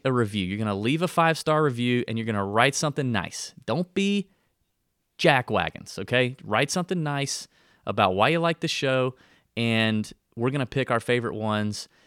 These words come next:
and we're gonna, or our favorite one, and we're, and you're gonna win the clubs, okay? Go on Apple Podcasts, leave a review. If you don't have an iPhone, if you're an Android person, first of all, y-, you have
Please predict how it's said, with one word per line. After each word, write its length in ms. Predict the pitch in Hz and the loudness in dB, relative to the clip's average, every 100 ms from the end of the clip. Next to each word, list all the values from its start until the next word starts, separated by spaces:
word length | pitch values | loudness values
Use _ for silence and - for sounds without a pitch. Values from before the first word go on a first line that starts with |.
| _ | _
and 140 | 107 104 | -6 0
we're 120 | 113 | 0
gonna, 160 | 113 - | 0 -2
or 80 | 113 | 0
our 80 | 104 | 2
favorite 300 | 131 120 104 | 0 0 -2
one, 280 | 113 85 101 | -4 -4 -8
and 160 | 104 101 | -8 -2
we're, 120 | 113 110 | -2 -4
and 120 | 104 | -4
you're 100 | 104 | -2
gonna 120 | 113 107 | 0 0
win 380 | 104 104 101 - | 0 -2 -4 -8
the 100 | - | -10
clubs, 500 | 98 95 71 - - - | -4 -4 -6 -10 -12 -8
okay? 300 | - 104 104 _ _ _ - | -2 -2 -2 _ _ _ 2
Go 160 | 120 | 4
on 140 | 143 139 | 4 2
Apple 200 | 135 120 | -2 -2
Podcasts, 720 | 123 117 - 110 104 101 - 107 | 0 0 2 0 0 -2 -8 -6
leave 260 | 107 123 | -2 0
a 60 | 123 | 0
review. 240 | 110 107 | -2 -2
If 80 | 98 | -2
you 60 | 120 | 0
don't 100 | 139 | 0
have 100 | 135 | 2
an 80 | |
iPhone, 460 | 139 147 151 151 143 | 0 0 0 0 0
if 100 | - | -2
you're 120 | 120 | -2
an 40 | 117 | 0
Android 400 | 135 135 143 - | 0 0 -2 0
person, 300 | 151 - 131 | -4 -2 -4
first 240 | 127 - | -4 -4
of 60 | 135 | 0
all, 260 | 139 135 - | 2 0 -4
y-, 140 | 117 - | -16 -10
you 180 | 120 | -2
have 120 | 110 | -2